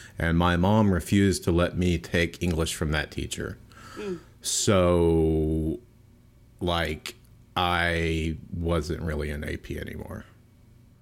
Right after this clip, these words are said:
Speaker 1: And that was fine with
Speaker 2: Like,
Speaker 1: me.
Speaker 2: for
Speaker 1: Like, I
Speaker 2: anything.
Speaker 1: did, yeah,
Speaker 2: It's all or
Speaker 1: um,
Speaker 2: nothing,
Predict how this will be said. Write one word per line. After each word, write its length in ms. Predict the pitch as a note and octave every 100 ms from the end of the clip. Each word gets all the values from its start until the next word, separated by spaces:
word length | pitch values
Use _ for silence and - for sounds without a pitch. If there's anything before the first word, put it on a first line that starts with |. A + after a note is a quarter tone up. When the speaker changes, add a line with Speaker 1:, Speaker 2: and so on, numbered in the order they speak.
| _ _
Speaker 1:
And 140 | A#2 D3
that 80 |
was 160 | D3 -
fine 240 | D#2 E2
with 160 | E2+ -
Speaker 2:
Like, 140 | -
Speaker 1:
me. 60 | E3
Speaker 2:
for 80 | -
Speaker 1:
Like, 40 |
I 60 | F#3+ F3+ E3
Speaker 2:
anything. 140 | D#3+ C3
Speaker 1:
did, 160 | D#3+ - _ _ - _ _
yeah, 220 | E2 C#2+
Speaker 2:
It's 80 | C#2+
all 180 | - G3+
or 80 | -
Speaker 1:
um, 300 | F#2+ F2+ F2
Speaker 2:
nothing, 260 | D#2+ -